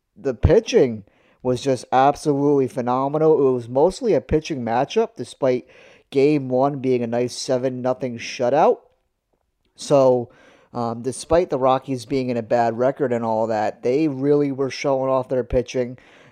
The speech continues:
and we've seen a lot of this before where the Padres offense just hasn't been lethal enough. Uh, but you're gonna have that, and at the end of the day, if you get the win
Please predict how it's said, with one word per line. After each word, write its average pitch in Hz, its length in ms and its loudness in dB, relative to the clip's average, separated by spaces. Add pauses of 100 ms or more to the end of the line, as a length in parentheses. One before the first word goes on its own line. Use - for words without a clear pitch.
and 120 200 -4
we've 131 160 -6
seen 135 540 -6 (220)
a 120 100 -6
lot 131 220 6
of 135 80 0
this 139 160 -2
before 139 360 -2
where 127 120 0
the 117 40 -2
Padres 127 540 -2
offense 123 440 0
just 123 200 -12
hasn't 127 320 -6
been 120 220 -4
lethal 123 400 -2
enough. 117 520 -4 (380)
Uh, 117 240 -2
but 143 140 0
you're 165 80 4
gonna 180 140 0
have 151 320 0
that, 147 200 4
and 127 140 -6
at 131 200 -6
the 139 120 -2
end 147 160 0
of 160 60 6
the 156 80 4
day, 131 400 2
if 120 120 -8
you 131 80 -12
get 139 220 -4
the 131 80 -2
win 113 420 2